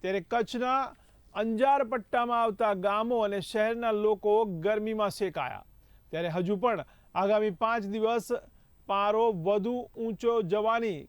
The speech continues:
કરાઈ રહી છે આગાહી. તો મહત્વના સમાચાર કચ્છમાંથી કહી શકાય. તો હજુ પણ આગામી પાંચ દિવસ પારો ઊંચો જશે.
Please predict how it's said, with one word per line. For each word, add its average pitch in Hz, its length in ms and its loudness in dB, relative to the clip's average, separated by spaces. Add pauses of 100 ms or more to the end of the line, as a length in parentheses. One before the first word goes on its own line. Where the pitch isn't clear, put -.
કરાઈ 220 380 2
રહી 226 200 2
છે 247 120 -2
આગાહી. 226 460 0 (800)
તો 139 100 -14
મહત્વના 160 440 -6
સમાચાર 190 480 0 (200)
કચ્છમાંથી 190 600 -6
કહી 185 120 -4
શકાય. 214 460 -2 (440)
તો 165 60 -8
હજુ 185 260 -2
પણ 254 200 0
આગામી 226 340 0
પાંચ 214 440 -2
દિવસ 196 380 -2 (200)
પારો 196 540 0 (100)
ઊંચો 214 300 0
જશે. 160 320 -2